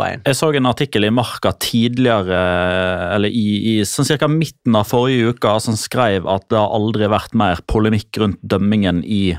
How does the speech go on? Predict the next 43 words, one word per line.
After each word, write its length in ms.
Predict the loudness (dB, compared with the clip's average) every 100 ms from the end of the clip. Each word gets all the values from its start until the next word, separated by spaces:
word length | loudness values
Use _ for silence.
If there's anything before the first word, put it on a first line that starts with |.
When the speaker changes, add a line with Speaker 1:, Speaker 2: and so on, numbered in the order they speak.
| -4
Speaker 2:
Spania, 400 | -2 0 2 0
og 120 | 2 0
det 80 | 0
var 100 | -2
skrevet 400 | 0 0 2 2
av 220 | 2 0
en, 160 | -2 -2 -6 -4
eh, 160 | 0 0
i 60 |
utgangspunktet 520 | 2 0 0 -2 0 2
nøytral 580 | 2 0 -2 0 0 -2
journalist, 480 | -2 0 0 -2 -2
altså 220 | 0 -2
det 120 | -2
er 80 | -2
ikke 140 | -2 -2
en 60 |
som 220 | -2 -4 -4 -10 -6 -6
dekker 320 | -2 -2 0
Real 120 | 0
Madrid 340 | -2 -2 -2 0
eller 240 | -2 -2
dekker 320 | -4 -6 -2 -2
Barcelona. 540 | -2 -2 0 0 -2 -6 -18 -18 -16 -16 -18 -4
Han 140 | 0 2
er 100 | 2
innom 240 | 2 0
på 100 | 2 2
landslaget 600 | 2 -2 -2 -2 0 0
en 80 | 0
gang 100 | 2
iblant, 320 | 2 0 0
og 80 | -2
så 80 |
skriver 240 | -2 0 0
han 60 | 0
noen 80 |
Celta-artikler, 1000 | -2 0 0 0 -2 -2 0 -4 -2 0 0
men 120 | -2
i 140 | -4 -2
utgangspunktet 520 | -2 -2 -2 -2 -2
er 260 | -4 -4 -2
veldig 280 | -2 0 0